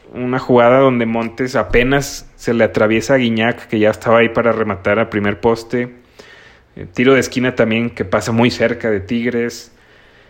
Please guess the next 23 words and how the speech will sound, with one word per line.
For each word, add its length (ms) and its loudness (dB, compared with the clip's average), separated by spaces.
Eh, 380 -6
diez 300 2
minutos 380 2
después, 680 0
una 240 -2
jugada 340 4
parecida 500 2
a 40 2
la 100 2
del 180 0
gol, 380 2
y 280 -10
donde 420 -6
Maxi 400 -2
centra 460 0
y 80 0
Charlie 360 0
remata 460 -2
por 140 0
arriba 400 2
de 120 -2
cabeza. 600 -2
Eh, 460 -6